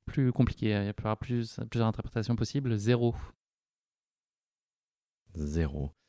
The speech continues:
Speaker 2: Zéro, euh, je sais pas, est-ce que ce serait, euh, l'absence totale de sponsors, par exemple,
Speaker 1: <laughs>
Speaker 2: puisqu'ils
Speaker 1: Ça
Speaker 2: sont
Speaker 1: peut.
Speaker 2: pas, ils sont pas les bienvenus.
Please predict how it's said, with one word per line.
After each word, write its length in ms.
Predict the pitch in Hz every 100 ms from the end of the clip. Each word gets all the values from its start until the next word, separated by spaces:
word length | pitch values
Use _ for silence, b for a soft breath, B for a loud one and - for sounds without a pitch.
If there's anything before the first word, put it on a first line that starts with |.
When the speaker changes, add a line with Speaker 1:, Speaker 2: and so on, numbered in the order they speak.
| _ _ _
Speaker 2:
Zéro, 640 | 80 90 90 82 104 127 95
euh, 160 | 85
je 120 | 80
sais 60 | 80
pas, 160 | 73 104
est-ce 140 | -
que 80 | 87
ce 120 | -
serait, 140 | -
euh, 440 | 82 80 78 78 76 -
l'absence 440 | 80 90 - 92
totale 320 | - 82 87 85
de 80 |
sponsors, 500 | 85 95 87 90 107
par 160 | - 80
exemple, 480 | 78 85 107 - 82
Speaker 1:
<laughs> 40 |
Speaker 2:
puisqu'ils 300 | - - -
Speaker 1:
Ça 80 | 78
Speaker 2:
sont 60 | 87
Speaker 1:
peut. 60 | -
Speaker 2:
pas, 180 | 90
ils 60 | 76
sont 160 | - 82
pas 120 | 82
les 120 | 82
bienvenus. 520 | 82 80 80 87 117